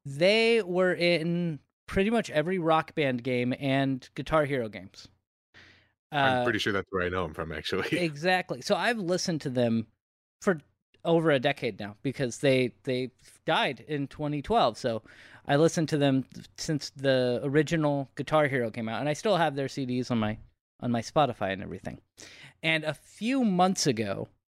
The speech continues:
Speaker 1: somebody was like, "Hey, what's a band that you heard of that you d-, you wouldn't have heard of if you didn't play Guitar Hero or Rock Band?" And I put in Seamus. And some, long story short, the guy,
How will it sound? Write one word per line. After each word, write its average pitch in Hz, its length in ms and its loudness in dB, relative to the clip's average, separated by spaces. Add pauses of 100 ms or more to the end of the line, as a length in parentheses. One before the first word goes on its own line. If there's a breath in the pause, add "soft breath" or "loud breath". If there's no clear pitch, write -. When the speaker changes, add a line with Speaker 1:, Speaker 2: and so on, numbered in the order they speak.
(360)
Speaker 1:
somebody 196 400 0
was 185 100 -2
like, 185 140 -4
"Hey, 269 160 2
what's 196 240 0
a 285 80 4
band 165 560 0
that 156 160 2
you 165 500 0 (380)
heard 240 280 4
of 131 280 0
that 143 260 -2 (440)
you 160 200 2
d-, 170 240 0
you 165 100 2
wouldn't 214 260 2
have 170 140 -4
heard 170 160 2
of 160 100 0
if 151 120 -6
you 156 80 -2
didn't 151 280 0
play 143 160 0
Guitar 131 320 0
Hero 123 280 -2
or 113 80 -2
Rock 175 300 0
Band?" 104 260 -10 (560 loud breath)
And 151 200 -6
I 208 320 0
put 160 260 -4
in 151 280 0
Seamus. 143 600 0 (840 loud breath)
And 160 220 0
some, 220 360 2 (500)
long 202 240 4
story 190 220 2
short, 185 200 -2
the 156 80 -4
guy, 156 600 0